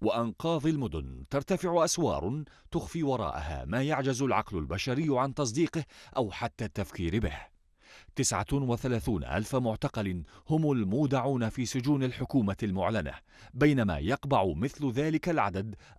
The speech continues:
أو يزيد في سجون سرية لا يعلم لها طريق.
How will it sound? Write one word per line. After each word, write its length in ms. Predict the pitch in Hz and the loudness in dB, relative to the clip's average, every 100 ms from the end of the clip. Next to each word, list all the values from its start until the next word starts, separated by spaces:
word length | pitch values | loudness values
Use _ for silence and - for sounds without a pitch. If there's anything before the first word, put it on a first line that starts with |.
| 147 | 2
أو 180 | 170 | 4
يزيد 540 | 170 151 127 87 67 80 - - | 4 2 0 -2 -4 -8 -10 -6
في 180 | 120 | -2
سجون 600 | 127 147 143 165 101 73 | 0 0 2 2 0 -4
سرية 760 | 69 - 151 165 175 165 180 170 - - - | -6 -2 0 0 0 0 0 -2 -4 -16 -4
لا 160 | 127 120 | 0 2
يعلم 420 | 92 95 95 90 | 2 0 -2 -2
لها 260 | 80 82 | -2 -4
طريق. 600 | 78 110 101 - - - | -2 0 -2 -4 -10 -12